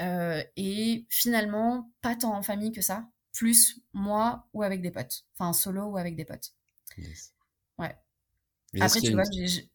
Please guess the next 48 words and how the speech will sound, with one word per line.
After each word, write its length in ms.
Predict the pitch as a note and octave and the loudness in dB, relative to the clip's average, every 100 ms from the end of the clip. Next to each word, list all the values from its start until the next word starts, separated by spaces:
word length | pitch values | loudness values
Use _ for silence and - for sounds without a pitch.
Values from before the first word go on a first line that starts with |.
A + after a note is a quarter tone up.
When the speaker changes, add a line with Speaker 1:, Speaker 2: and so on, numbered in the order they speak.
| _ | _
Speaker 1:
j'ai 220 | G3+ G3+ | 0 2
jamais 240 | F#3+ G3 G3 | 2 2 0
mis 120 | G3 | -2
les 120 | F#3 | -4
pieds 240 | F3+ G3 F#3 | -4 -4 -4
en 140 | F3 | -2
Asie. 520 | E3+ F3+ G3 G#3 G#3+ F3+ | -2 -2 -4 -4 -4 -4
Euh, 200 | E3 E3 | -4 -4
j'ai 100 | E3+ | 0
fait 100 | F2+ | 0
Speaker 2:
Ouais. 60 | F2+ | 0
Speaker 1:
principalement 520 | G3+ - F#3+ G3 G3+ | -2 -2 0 0 -2
l'Union 300 | G3+ G3 G3 | -2 -2 -2
européenne, 580 | G3 F#3+ F#3+ G3 A#3+ A#3+ - - - | -2 -2 -2 0 0 -2 -14 -20 -10
Europe, 320 | G3+ G#3 A3 | -4 -2 -2
Union 200 | G#3+ F#3+ F#3 | -2 -2 0
européenne. 480 | F#3 F3+ F#3+ A3 A#3+ - | -2 -2 -2 -2 -6 -6
J'ai 120 | F#3+ | -4
eu 80 | E3+ | -2
la 140 | D3+ | 0
chance 260 | D#3+ - G#3 | 0 -2 -2
d'aller 180 | G3 F3 | -2 0
à 60 | |
Moscou 300 | E3+ F3 - | 0 -2 -2
et 80 | G3 | -4
à 60 | F3 | -6
Saint-Pétersbourg 540 | F3+ F3 F3+ F3 F#3 | -6 -6 -6 -6 -4
il 80 | F3 | -2
y 40 | |
a, 460 | D#3+ D3+ - - - - | -2 -2 -4 -8 -12 -12
il 60 | - | -10
y 60 | |
a 80 | F#2 | -8
trois 280 | - F3+ F3+ | -6 -4 -2
ans. 200 | A3+ - - - - - - | -2 -4 -16 -18 -18 -18 -4
Et, 180 | G3 G3 | 0 2
euh, 80 | F#3 | 2
j'ai 140 | E3+ | 0
fait, 280 | E3 F#3+ F#3+ | -4 -4 -2
euh, 500 | F3 E3 D#3 D#3 F2+ - - _ - - | -2 -2 -4 -6 -8 -12 -20 _ -20 -8
Canada, 380 | G3 F3+ F3 F#3 | -2 0 0 -2
enfin, 240 | F3+ D#3 D3+ | -2 -2 -2
Québec 580 | F#3 F3+ F#3 G#3 - _ _ _ | -2 0 0 -2 -8 _ _ _
et 120 | F#3 F3 | -4 -2
Boston. 460 | F3 F3 E3 D3+ - | 0 -2 -4 -8 -10
Tu 100 | - | -10
vois, 100 | E3 | -6
donc, 160 | D#3 | -6